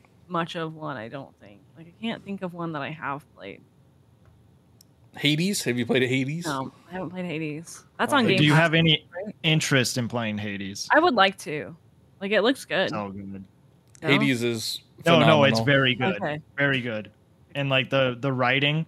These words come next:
Speaker 3: since, you know, you care about the story,
Speaker 1: Mm-hmm.
Speaker 3: fantastic. Every time that you die, there's, like, an actual reason for dying, or at least it, like, pulls the, the plot forward.
Speaker 2: That's what it's
Speaker 3: Or not.
Speaker 2: doing?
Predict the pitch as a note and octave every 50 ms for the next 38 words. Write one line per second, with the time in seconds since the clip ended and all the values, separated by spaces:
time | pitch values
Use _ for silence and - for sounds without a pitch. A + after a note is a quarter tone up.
0 | _ _ - - C3+ B2+ B2 - E3+ D3+ C#3 B2 B2 A#2+ C3+ C3+ - C#3+ C#3 C3+
1 | C#3 C#3+ C#3 C3+ - C#3+ - - D3+ C#3+ C#3+ D#3 D#3+ D#3+ E3 - F#3+ F#3+ G3+ G3
2 | G3+ A3 - _ _ _ _ _ _ _ _ _ _ _ _ _ E3 D3+ C#3 B2+
3 | B2 C3 A2 G#2 F#2+ - G#2 G2 F#2+ - - _ _ _ _ C#3+ C#3+ C#3 D#3 D3+
4 | - D#3+ D3+ D3 C#3+ C#3+ C#3 B2 B2+ C3+ C3+ - B2+ A#2 A#2+ B2 C3 C#3 B2+ B2+
5 | A#2+ A2+ A2+ B2+ A#2+ - - B2+ C3 C3 C3 C3+ C3+ C3 - C#3 C3 B2 A#2 G#2+
6 | G#2+ A2+ A2+ A#2+ A2+ A#2 C3 B2+ B2+ C3+ B2+ - _ _ _ _ _ _ _ _
7 | _ _ C3 B2+ B2+ B2+ B2+ B2+ B2 A#2+ A#2 _ _ _ _ _ _ _ - G#2+
8 | A2 A#2 A#2+ C3 C#3+ D3 C#3+ C3+ - _ - C3 B2+ A#2+ A#2+ A#2+ B2 B2+ A#2+ -
9 | C3 C3 A#2+ B2 A#2 A2+ - - _ _ _ _ _ _ _ _ _ - - -
10 | _ - C3 C3 C3 G#2+ G#2 A2+ B2 A#2+ A#2 A#2 A2+ A2+ A#2+ A2+ - - - A#2
11 | A#2+ A#2+ - - A#2+ A#2 A#2 A#2+ C3 C3 C3+ C3+ C3 - _ - G3 A#3+ D4+ D#4
12 | - E4 F4 F4+ F4+ F4+ - - - E4 E4+ F4 F4+ F#4 G4 F#4+ F#4 F4+